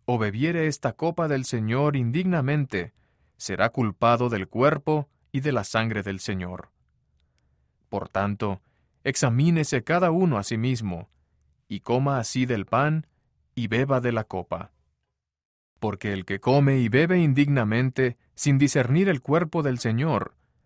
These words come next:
come y bebe juicio para sí".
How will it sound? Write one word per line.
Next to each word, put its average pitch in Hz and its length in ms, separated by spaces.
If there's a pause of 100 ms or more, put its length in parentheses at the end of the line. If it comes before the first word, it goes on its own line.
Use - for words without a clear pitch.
(380)
come 139 400
y 123 120
bebe 131 340
juicio 147 540
para 123 240
sí". 90 320